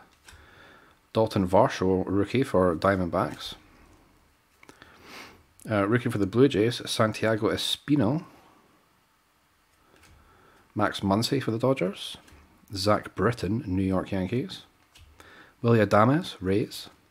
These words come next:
And Matt Shoemaker for the Blue Jays. Fernando Tatis Junior, Padres.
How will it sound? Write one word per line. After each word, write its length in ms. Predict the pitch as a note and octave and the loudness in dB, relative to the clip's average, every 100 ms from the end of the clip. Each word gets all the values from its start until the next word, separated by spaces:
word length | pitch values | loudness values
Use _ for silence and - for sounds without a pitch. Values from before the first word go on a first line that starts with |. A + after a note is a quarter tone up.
| _ _ _ _ _ _ _ _ - | _ _ _ _ _ _ _ _ -4
And 160 | E3 | 0
Matt 160 | F2 F#2 | 0 -2
Shoemaker 640 | - - A2+ F#2+ - A#2 - | -4 -2 -2 -2 -4 -8 -8
for 140 | - F#2+ | -6 -4
the 80 | |
Blue 180 | F#2 F#2+ | 0 0
Jays. 460 | F#2+ A2 F#3 - - _ _ _ - _ - - - _ | 0 -2 -4 -8 -18 _ _ _ -20 _ -20 -20 -20 _
Fernando 380 | - A#2 A2+ G2+ | 0 4 4 2
Tatis 440 | - A2 A2 F#2 | 0 0 0 -4
Junior, 440 | G2 G#2+ A#2 F#3+ - - - _ _ _ _ _ _ _ | 0 2 2 0 -4 -20 -20 _ _ _ _ _ _ _
Padres. 640 | - G#2 A#2 F3+ - - | -2 0 0 -2 -6 -14